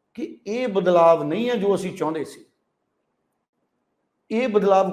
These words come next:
ਕੋਈ ਬਦਲਾਵ ਨਹੀਂ ਹੈ ਜਿਹਦੇ 'ਚ ਜ਼ੀਰੋ ਬਿੱਲ ਆ ਰਹੇ ਨੇ, ਜਿਹਦੇ 'ਚ ਤਰਤਾਲੀ ਹਜ਼ਾਰ ਨੌਕਰੀਆਂ ਨੇ, ਜਿਹਦੇ 'ਚ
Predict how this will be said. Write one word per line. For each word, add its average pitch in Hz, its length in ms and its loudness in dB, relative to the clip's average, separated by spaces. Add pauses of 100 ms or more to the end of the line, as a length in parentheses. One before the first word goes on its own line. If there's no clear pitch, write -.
ਕੋਈ 226 160 0
ਬਦਲਾਵ 196 480 4
ਨਹੀਂ 185 160 -4
ਹੈ 180 80 -2
ਜਿਹਦੇ 170 260 -4
'ਚ 175 100 -8
ਜ਼ੀਰੋ 170 360 2
ਬਿੱਲ 160 240 2
ਆ 151 120 2
ਰਹੇ 151 120 -4
ਨੇ, 147 200 -10 (360)
ਜਿਹਦੇ 175 240 -6
'ਚ 180 180 -8
ਤਰਤਾਲੀ 165 460 0
ਹਜ਼ਾਰ 151 320 2
ਨੌਕਰੀਆਂ 143 480 -4
ਨੇ, 139 160 -8
ਜਿਹਦੇ 165 300 -8
'ਚ 165 120 -14